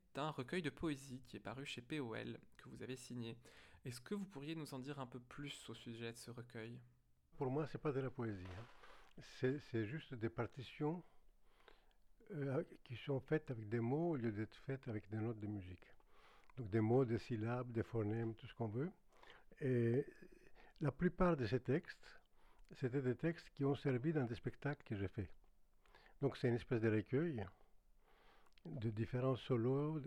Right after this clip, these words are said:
Speaker 2: souvent des percussionnistes ou d'acteurs, euh, dans des spectacles. Et, et on a, j'ai, j'ai fait une espèce de florilège de ça. Euh, et j'ai été étonné que Paul, euh, Tchaïkovski et Laurence, euh, soient intéressés à ça et,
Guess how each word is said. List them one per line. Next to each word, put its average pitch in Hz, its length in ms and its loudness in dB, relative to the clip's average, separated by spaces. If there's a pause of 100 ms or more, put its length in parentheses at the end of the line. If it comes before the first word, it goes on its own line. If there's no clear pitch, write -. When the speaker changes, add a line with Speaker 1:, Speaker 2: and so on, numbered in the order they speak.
(200)
Speaker 2:
souvent 135 300 0
des 127 120 0
percussionnistes 123 840 0
ou 120 40 -2
d'acteurs, 123 720 -4 (680)
euh, 156 100 -2
dans 123 180 2
des 123 100 0
spectacles. - 640 0
Et, 143 360 0
et 143 40 6
on 135 240 4
a, 143 220 4
j'ai, 123 240 2
j'ai 139 160 0
fait 156 160 6
une 147 80 8
espèce 135 320 4
de 117 320 6
florilège 127 520 6
de 107 120 0
ça. 143 360 0 (560)
Euh, 120 580 4 (240)
et 135 80 0
j'ai 123 220 4
été 131 400 6
étonné 123 400 4
que 107 280 2 (680)
Paul, 135 280 10
euh, 120 440 4
Tchaïkovski 131 720 0
et 113 40 2
Laurence, 123 420 2 (120)
euh, 113 360 -2 (280)
soient 131 100 4
intéressés 127 600 0
à 127 100 0
ça 156 420 -2
et, 110 280 -4